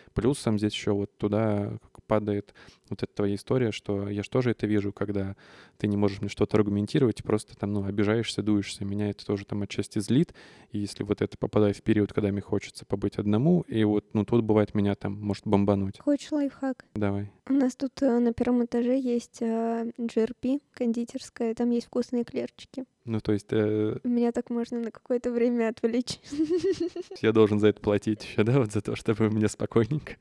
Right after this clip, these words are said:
Speaker 1: <laughs> поработать?
Speaker 2: Ну, сто девяносто рублей, Денис.
Speaker 1: <laughs>
Speaker 2: И кофеечек.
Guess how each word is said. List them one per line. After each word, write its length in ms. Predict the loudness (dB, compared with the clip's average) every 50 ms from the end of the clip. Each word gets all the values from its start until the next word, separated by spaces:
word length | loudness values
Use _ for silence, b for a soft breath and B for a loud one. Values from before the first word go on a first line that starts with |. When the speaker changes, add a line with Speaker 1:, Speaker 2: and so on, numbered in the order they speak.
| _ -10 -6
Speaker 1:
<laughs> 400 | -4 0 0 0 -2 -2 -8 -4
поработать? 640 | -4 -2 -2 0 -2 -2 -4 -6 -8 -20 -20 -20 _ _ _ _ -8
Speaker 2:
Ну, 180 | -4 -4 -4 -4
сто 180 | -2 -4 -4
девяносто 540 | -2 -2 -4 -4 -2 -4 -6 -8 -8 -6 -4
рублей, 400 | -4 -4 -2 -4 -2 -4 -4 -4
Денис. 400 | -4 -4 -2 -2 -4 -4 -6 -10 -16 -10 -8 -4 -4 -4 -2 -2 -2
Speaker 1:
<laughs> 460 | -4 -4 -6 -12 -12 -12 -14 -12 _
Speaker 2:
И 80 | -6 -6
кофеечек. 680 | -6 -6 -12 -8 -6 -4 -4 -4 -6 -8 -16 -20 _ -20